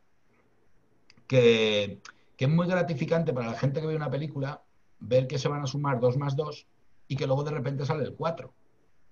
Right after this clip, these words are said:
¿Sabes? Es tan sencillo como eso. Si tú a los personajes les plantas las pistas, aunque sean pistas muy obvias, ¿sabes? Les plantas un enfrentamiento con los orcos y luego ven que los orcos eran los que habían hecho la presa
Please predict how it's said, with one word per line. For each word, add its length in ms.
¿Sabes? 260
Es 120
tan 140
sencillo 360
como 220
eso. 180
Si 100
tú 120
a 20
los 120
personajes 640
les 240
plantas 380
las 180
pistas, 320
aunque 180
sean 160
pistas 300
muy 180
obvias, 400
¿sabes? 240
Les 160
plantas 360
un 80
enfrentamiento 540
con 120
los 120
orcos 380
y 100
luego 240
ven 180
que 120
los 180
orcos 340
eran 200
los 120
que 80
habían 200
hecho 160
la 100
presa 400